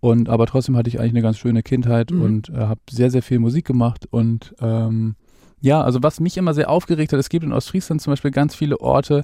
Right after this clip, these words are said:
Speaker 1: die hießen früher Wolde, die heißen jetzt Felde. Die wurden, da wurden die Wälder platt gemacht. Ich meine, die Moore werden irgendwie, äh, äh, f-,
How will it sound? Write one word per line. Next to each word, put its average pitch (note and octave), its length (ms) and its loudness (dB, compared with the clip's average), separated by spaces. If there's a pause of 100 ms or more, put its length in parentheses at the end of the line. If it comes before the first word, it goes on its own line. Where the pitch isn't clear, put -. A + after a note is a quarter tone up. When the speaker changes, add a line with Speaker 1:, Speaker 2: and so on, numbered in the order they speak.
(260)
Speaker 1:
die C3+ 100 0
hießen D3+ 320 0
früher C3+ 480 0
Wolde, C#3+ 440 4
die C3+ 140 0
heißen C#3+ 240 2
jetzt B2+ 160 0
Felde. A2+ 480 0 (500)
Die B2 120 -4
wurden, C3+ 160 0
da B2+ 100 2
wurden C#3 120 2
die C3+ 120 0
Wälder D3 240 2
platt D#3+ 260 -2
gemacht. D#3+ 360 -2
Ich - 100 -18
meine, C3+ 140 2
die B2+ 100 -4
Moore C#3+ 440 0
werden D3+ 300 2
irgendwie, D3 540 0
äh, C#3 80 -2
äh, C3+ 800 -2
f-, - 200 -8